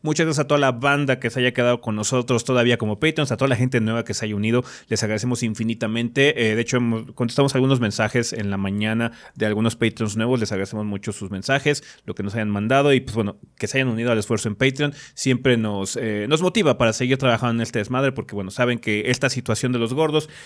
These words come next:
implica, pues, bueno, ya gastos, porque tenemos ya dos empleados oficiales que son Adrián y Rafa, entonces, eh, pues sí, hay que mantenerlos, porque si no, ¿cómo pagan la renta? ¿Cómo pagan la luz? ¿Cómo comen? Entonces, muchísimas gracias, banda, por garantizarnos que esto se puede hacer.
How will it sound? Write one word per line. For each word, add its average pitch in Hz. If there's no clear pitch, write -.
implica, 156
pues, 117
bueno, 95
ya 107
gastos, 147
porque 107
tenemos 110
ya 117
dos 139
empleados 123
oficiales 131
que 131
son 131
Adrián 120
y 110
Rafa, 147
entonces, 120
eh, 95
pues -
sí, 95
hay 92
que 98
mantenerlos, 104
porque 95
si 92
no, 98
¿cómo 104
pagan 95
la 95
renta? 160
¿Cómo 120
pagan 127
la 98
luz? 180
¿Cómo 143
comen? 220
Entonces, 127
muchísimas 160
gracias, 160
banda, 156
por 131
garantizarnos 143
que 156
esto 143
se 135
puede 135
hacer. 175